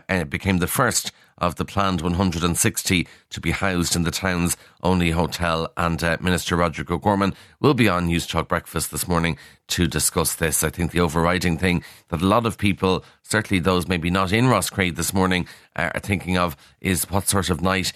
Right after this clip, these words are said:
the children had, uh, what circumstances they've come from to arrive into Ireland, and then when they do arrive here, what they witnessed, and, uh, did they manage to get some rest and a night's sleep.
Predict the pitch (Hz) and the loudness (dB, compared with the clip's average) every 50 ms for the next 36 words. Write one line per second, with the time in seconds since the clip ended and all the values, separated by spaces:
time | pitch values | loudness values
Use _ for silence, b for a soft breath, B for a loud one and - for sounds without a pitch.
0 | B B B B - 73 - - 127 139 151 127 117 98 80 73 85 82 80 90 | B B B B -12 -6 -2 2 2 2 4 4 2 2 2 0 0 0 0 0
1 | 101 - - b b b b b 80 85 - - 82 101 101 87 - - - - | -2 -2 -6 b b b b b -4 -4 -2 -2 0 0 0 0 -2 -4 -2 -2
2 | - 104 92 - 95 87 82 - 92 85 82 - - 87 80 - 92 87 78 - | 0 0 0 0 -2 -2 0 0 0 -2 -2 -2 -4 -4 -2 0 -2 -2 -2 -2
3 | - 113 107 101 92 - - 98 98 113 120 113 B B B B - - 90 87 | 0 2 2 2 2 2 2 2 2 2 0 -4 B B B B -10 -4 -2 0
4 | 80 101 107 110 101 85 98 85 - 82 90 87 90 87 85 85 87 85 - B | 2 2 2 2 2 0 -2 -2 0 0 0 2 2 0 0 -2 -2 -2 -4 B
5 | B B B B - 87 85 78 90 87 87 87 87 82 82 85 82 131 165 170 | B B B B -8 -6 -4 -2 -2 0 0 0 0 0 0 0 4 4 6 6
6 | 135 92 85 80 82 80 - - 90 87 87 82 73 B B B B B B 95 | 6 4 2 0 0 -2 -4 -2 0 2 2 2 0 B B B B B B -2
7 | 92 - - - 87 82 82 90 82 - 87 85 76 - - - - - 85 85 | -2 0 0 0 0 2 0 0 -2 0 -2 0 0 -2 -4 -6 -6 -4 -2 -2
8 | 82 76 - 85 85 85 82 80 - _ - 87 85 69 - 87 82 76 87 87 | -2 -2 -4 -2 -2 0 0 -2 -4 _ -4 -4 -4 -2 0 0 0 0 0 0
9 | 85 85 80 - - - - - 90 87 82 - B B B B B B - - | 0 -2 -4 -6 -8 -8 -4 -2 -2 -2 -2 -4 B B B B B B -4 0
10 | 95 92 90 92 98 107 104 - - - - - - 95 92 85 90 92 92 95 | 0 2 4 4 2 2 0 -2 -4 -4 -4 -4 -2 -2 0 0 0 0 2 2
11 | 101 95 - - - - - 127 123 113 - | 0 0 -2 -4 -6 -2 2 2 2 2 0